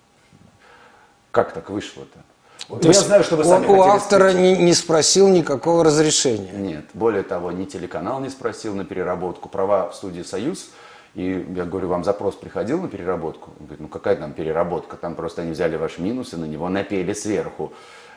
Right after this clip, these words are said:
Speaker 1: И даже в Ютубе это, а, отображается: "Дмитрий Нестеров, мне снова восемнадцать". Я пишу, и говорю: "Сергей, э,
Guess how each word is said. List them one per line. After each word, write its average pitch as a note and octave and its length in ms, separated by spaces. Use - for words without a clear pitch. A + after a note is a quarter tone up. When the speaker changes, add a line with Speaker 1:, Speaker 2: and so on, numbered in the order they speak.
Speaker 1:
И G2+ 220
даже G#2 240
в F#2+ 60
Ютубе G2+ 380
это, F2 440
а, E2+ 240
отображается: F#2 580
"Дмитрий E2+ 320
Нестеров, F2+ 380
мне D#2 80
снова E2 240
восемнадцать". D#2+ 520
Я A#3 100
пишу, D#3 380
и F#2+ 260
говорю: F#2 180
"Сергей, G2+ 400
э, F2+ 400